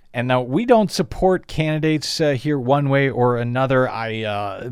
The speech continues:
you know, I support voters, not candidates. I will support voters of Donald Trump as much as I would support voters of Hillary Clinton, of Jill Stein, of Gary Johnson, of anybody else. Um, but in this case,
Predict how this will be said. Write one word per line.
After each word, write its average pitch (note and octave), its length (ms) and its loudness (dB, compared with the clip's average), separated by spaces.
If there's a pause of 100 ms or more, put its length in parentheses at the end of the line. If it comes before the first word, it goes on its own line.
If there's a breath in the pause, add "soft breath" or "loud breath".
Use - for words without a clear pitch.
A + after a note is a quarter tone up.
you C3+ 120 -4
know, A#2 140 0
I A#2+ 160 0
support A#2+ 440 -2
voters, G#2 540 -2
not A#2 260 -4
candidates. B2+ 680 -4 (180 loud breath)
I A#2 120 0
will B2 140 0
support C3+ 440 0
voters B2 420 0
of G2 140 -6
Donald A2 320 -2
Trump C#3 320 -2
as G2+ 140 -8
much A2+ 200 -8
as A2 120 -8
I G#2 40 -4
would G#2+ 160 -6
support G#2 360 -6
voters G#2+ 340 -4
of E2+ 140 -6
Hillary F2 320 -8
Clinton, D3+ 400 -6
of D#2+ 100 -12
Jill F#2 220 -8
Stein, D3 480 -6
of F2+ 140 -12
Gary G#2 280 -6
Johnson, C3+ 560 -4
of G2+ 300 -6
anybody A#2+ 640 -2
else. - 400 -8 (1200 soft breath)
Um, F#2+ 560 -2 (140)
but G#2 420 0
in E3 160 -2
this D#3+ 240 -2
case, F#3 640 0